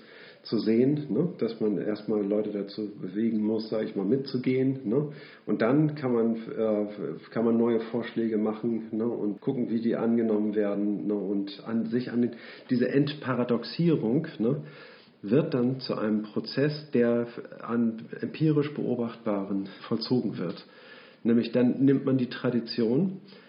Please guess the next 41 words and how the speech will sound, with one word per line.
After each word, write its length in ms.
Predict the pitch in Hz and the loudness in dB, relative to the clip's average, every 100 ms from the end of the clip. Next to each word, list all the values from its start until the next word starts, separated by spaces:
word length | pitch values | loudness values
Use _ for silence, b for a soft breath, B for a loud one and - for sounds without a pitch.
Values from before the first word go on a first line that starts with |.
| B B _ | B B _
und 260 | 123 131 - - | 4 4 0 0
dann 220 | 123 117 113 | 2 4 2
fängt 360 | - 135 - | 2 0 2
man 140 | 120 117 | 0 0
an, 300 | 110 143 - | 2 2 2
im 140 | 123 | 0
Einzelfall, 880 | 120 143 151 120 - 107 123 156 - | 2 2 2 -2 -2 -2 0 0 0
also 220 | 110 110 | -2 0
im 160 | 98 113 | 0 2
Gerichtssaal, 960 | 110 127 131 - 113 110 135 151 135 - | 2 0 -2 -2 -2 0 0 0 -2 -4
in, 160 | 113 98 - | -2 -2 -6
äh, 320 | - 117 110 104 - - 127 | -8 -4 -4 -6 -12 -20 -6
da 180 | 127 120 | -2 0
wird 220 | 127 131 | 0 0
dann 120 | 127 113 | -2 0
plötzlich 440 | 135 - 123 - | -4 -4 -6 -4
ein 180 | 123 117 | -2 0
Widerspruch 540 | 156 123 - 107 - | 2 0 -2 -8 -8
offensichtlich 840 | - - 107 113 127 - 104 117 | -8 -4 -2 -2 -2 -4 -4 -4
und 100 | 107 | -4
an 140 | 101 - | -4 -2
dem 300 | 120 113 107 | 0 0 0
muss 260 | 123 131 | -2 -2
sich 200 | 127 - | -4 -4
natürlich 420 | 120 - 113 110 - | -4 -4 -4 -4 -4
dann 180 | 110 | -2
die, 160 | 107 110 B B B - | -2 -6 B B B -6
die 60 | 113 | -2
Rechtswissenschaft 880 | 113 113 - 120 123 127 123 120 - | 0 -2 -2 -2 -2 -4 -4 -6 -4
und 300 | 110 113 - | -2 -2 -2
auch 180 | - 101 | -4 -4
das 220 | 113 - | -4 -2
Rechtssystem 720 | 110 - 117 - - 120 117 | -2 -2 -8 -4 -2 0 -2
abarbeiten, 760 | - - - 98 98 95 90 104 | -4 -6 -6 -6 -4 -6 -2 0
ne, 80 | 113 | 2
und 260 | 98 107 | 2 0
diese 340 | 113 117 107 107 | 2 2 2 0
Widersprüche 600 | 117 110 - 117 117 - | 0 0 -2 -4 -2 -2
auflösen, 720 | 139 135 104 98 87 95 92 | -2 0 0 0 -2 -4 -2
ne, 80 | 117 | -2
und 260 | 113 107 | -2 -4